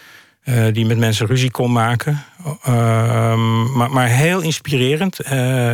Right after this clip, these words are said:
dus die heeft mij op het pad van de paleontologie gezet. En ik had een hoogleraar genetica, Jannie van Brink, een vrouwelijke hoogleraar,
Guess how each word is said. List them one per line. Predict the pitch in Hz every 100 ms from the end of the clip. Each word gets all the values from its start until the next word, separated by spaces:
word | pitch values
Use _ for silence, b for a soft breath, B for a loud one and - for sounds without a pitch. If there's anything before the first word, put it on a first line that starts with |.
| 123
dus | -
die | - 151
heeft | 160
mij | 139
op | 117
het | 117
pad | - 127
van | - 123
de |
paleontologie | 117 127 117 104 113 110 160
gezet. | - 139 156 175 - _ B B B B B B B B B
En | - 135 139
ik | 135
had | 151 147 -
een | - 135 120
hoogleraar | 123 120 139 135 123
genetica, | 113 127 120 143 - - 156
Jannie | 160 139 127
van | 120 110
Brink, | 107 127 170
een | 120 107 -
vrouwelijke | - - 131 156 131
hoogleraar, | 139 139 135 135 131 151